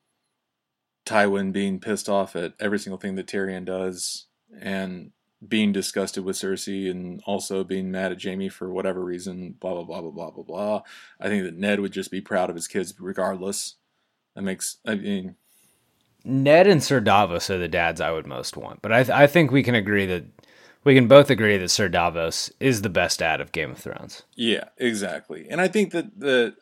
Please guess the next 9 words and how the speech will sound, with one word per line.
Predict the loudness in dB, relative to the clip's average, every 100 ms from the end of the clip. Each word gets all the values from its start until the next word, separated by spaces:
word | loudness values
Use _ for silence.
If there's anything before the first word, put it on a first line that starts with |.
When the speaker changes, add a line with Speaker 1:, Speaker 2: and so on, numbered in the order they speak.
| _
Speaker 1:
there's | -4 0 0 0 -4 -8 _ _ _ _
a | -4
strong | -4 -6 -2 0 0 -2
emotional | -2 0 0 -2 -4 -6
case | -2 -2 0 -2 -4 -8 -14 _ _ _ _ _
as | 0 0
far | 2 4 4
as, | 4
like, | 0